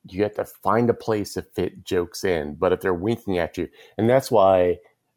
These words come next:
I mean, as much as I like the Sharknado movies, I'm glad I've never had to do one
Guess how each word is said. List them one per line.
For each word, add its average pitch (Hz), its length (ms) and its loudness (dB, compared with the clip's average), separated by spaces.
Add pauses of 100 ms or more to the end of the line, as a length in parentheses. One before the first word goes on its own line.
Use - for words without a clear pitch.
(240)
I 90 40 -6
mean, 87 160 -2
as 85 160 0
much 107 280 0
as 95 120 -6
I 90 80 4
like 87 240 2
the 98 80 -4
Sharknado 85 600 -4
movies, 110 540 0 (300)
I'm 101 100 -2
glad 92 400 2
I've 85 240 -2
never 90 300 -2
had 87 240 -4
to 76 80 -12
do 76 240 -10
one 71 260 -14